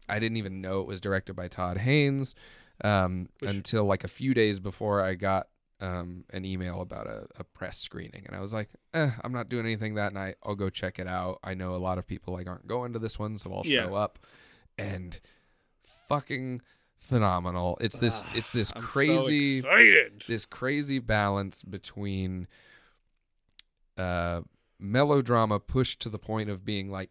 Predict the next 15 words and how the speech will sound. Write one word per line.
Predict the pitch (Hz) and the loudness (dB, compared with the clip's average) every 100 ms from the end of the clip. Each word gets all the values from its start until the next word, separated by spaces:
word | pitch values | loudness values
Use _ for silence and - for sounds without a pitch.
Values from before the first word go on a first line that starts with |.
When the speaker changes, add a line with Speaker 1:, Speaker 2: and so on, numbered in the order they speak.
| _ | _
Speaker 1:
campy | - 107 104 - 98 95 - | -6 -2 -2 -4 -6 -6 -8
and | 92 90 | -10 -8
goofy | - 104 - 92 92 | -6 -6 -6 -10 -8
and | 92 | -4
silly, | - 110 95 92 131 _ _ _ - | -2 -2 -4 -10 -14 _ _ _ -6
and | 95 92 | -2 4
also | 98 - 123 | 4 4 2
this | 110 95 | 4 2
kind | - - 101 | 0 -4 -2
of | 95 90 - _ _ _ _ _ - 95 101 | -2 -4 -12 _ _ _ _ _ -20 -18 -8
dark, | - 92 95 - - _ _ _ - | 0 2 2 -2 -14 _ _ _ -8
sinister | - - - 98 98 95 - 101 95 95 95 95 - _ _ - | -6 -4 0 0 0 0 -2 0 0 0 0 -2 -4 _ _ -12
meditation | 98 95 95 90 - 98 90 98 98 98 | -6 -2 -2 -4 -2 -2 0 -2 -2 -6
on, | - 92 92 | -6 -8 -6
like, | 92 92 92 - | -8 -8 -10 -14